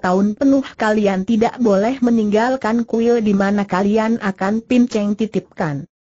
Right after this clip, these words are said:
Selama dua tahun itu, apapun yang terjadi di kota raja, kalian tidak boleh meninggal kuil dan harus melatih semua ilmu yang Pinceng ajarkan dengan tekun."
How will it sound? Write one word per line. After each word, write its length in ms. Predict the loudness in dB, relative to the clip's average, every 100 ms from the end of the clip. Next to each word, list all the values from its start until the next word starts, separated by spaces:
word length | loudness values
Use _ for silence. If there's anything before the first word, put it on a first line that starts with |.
| -16
Selama 580 | -4 0 2 2 2 2
dua 320 | 2 2 2
tahun 320 | 0 0 0
itu, 480 | -2 -2 0 -2 -2 -8 -6
apapun 480 | -4 -4 0 0 2
yang 240 | 0 -2 -2
terjadi 480 | -2 2 2 2
di 80 | 0
kota 240 | 0 -2 -2
raja, 480 | 0 0 0 -2 -6 _ -4
kalian 480 | 0 2 2 0 0
tidak 320 | 0 0 0
boleh 400 | 2 2 0 0
meninggal 480 | 0 0 0 -2 -2
kuil 400 | 0 2 2 2
dan 160 | 0
harus 480 | -2 -2 -2 -2 -2
melatih 480 | -2 -2 0 0 0
semua 480 | 0 2 2 0 0
ilmu 320 | 0 0 0
yang 240 | 0 0
Pinceng 480 | 2 2 2 -2 0
ajarkan 560 | -2 0 0 0 -4 0
dengan 320 | 2 2 0
tekun." 480 | -4 -2 -2 -2